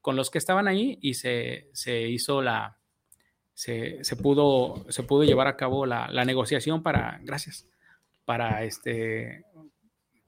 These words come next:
para que me dejaran la finca. Y ya después, pues, echar a andar y para eso, pues, invertir en la,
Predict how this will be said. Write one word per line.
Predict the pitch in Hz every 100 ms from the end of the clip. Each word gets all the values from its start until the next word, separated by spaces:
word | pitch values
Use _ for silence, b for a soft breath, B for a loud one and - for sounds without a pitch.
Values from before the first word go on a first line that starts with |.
| _ _
para | 117 113
que | 127
me | 120
dejaran | 117 139 139
la | 156
finca. | 202 185 240 _ _ _ - - - - _ _ _ - _ _ - -
Y | - 160
ya | 180
después, | 175 - 175
pues, | 170 165
echar | 139 170
a | 175
andar | 190 214
y | 180
para | - 131
eso, | 131 151 165
pues, | 127
invertir | 131 123 127 123 147 156
en | 160 139
la, | 120 113 113 - -